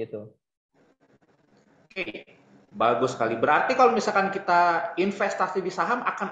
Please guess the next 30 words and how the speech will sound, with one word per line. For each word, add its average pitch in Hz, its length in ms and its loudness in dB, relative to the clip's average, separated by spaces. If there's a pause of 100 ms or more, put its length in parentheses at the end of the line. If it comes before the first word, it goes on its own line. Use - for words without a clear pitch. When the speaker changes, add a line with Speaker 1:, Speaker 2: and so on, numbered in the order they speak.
Speaker 2:
ada 165 240 -2
dua 190 400 2
keuntungan, 180 480 -2
ya. 151 80 -2
Speaker 1:
Ya. - 400 -10
Speaker 2:
Pertama, 127 320 2 (240)
dari 160 240 2
sisi 139 400 -8
dividen 190 560 2
kita 147 320 2
akan 135 160 2
dapat 165 400 2
dan 135 240 -4
juga 147 240 -2
dari 139 240 -2
sisi 127 480 -10 (160)
capital 185 560 2
gain 147 240 2
atau 190 240 2
dari 147 240 4
sisi 196 400 -4
fluktuasi 160 720 0
harga 131 240 -2
itu 135 160 0
sendiri, 143 400 -2
ya. 104 160 -8 (560)
Wah, 135 80 8
Speaker 1:
Betul. 123 240 6 (320)
Speaker 2:
sekali, 156 380 0 (100)
ya, 135 80 -4